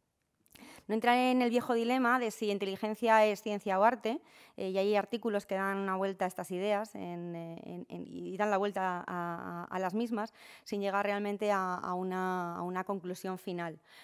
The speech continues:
Lo que es claro es que las características que hacen un buen profesional en estos ámbitos se entrenan,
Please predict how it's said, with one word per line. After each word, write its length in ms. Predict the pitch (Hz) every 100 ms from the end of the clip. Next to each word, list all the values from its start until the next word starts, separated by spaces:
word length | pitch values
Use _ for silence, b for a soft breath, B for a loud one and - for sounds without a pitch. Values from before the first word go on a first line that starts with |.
| B
Lo 160 | 214 214
que 80 |
es 80 | 254
claro 260 | - 262 285
es 120 | 285
que 160 | 254 208
las 180 | 202
características 640 | - 202 214 220 262 262 240
que 60 |
hacen 280 | 233 226 220
un 80 | 220
buen 100 | 208
profesional 480 | 208 208 196 196 185
en 100 | 185
estos 280 | 185 190 180
ámbitos 380 | 196 220 269 269
se 100 | 196
entrenan, 500 | 175 180 170 160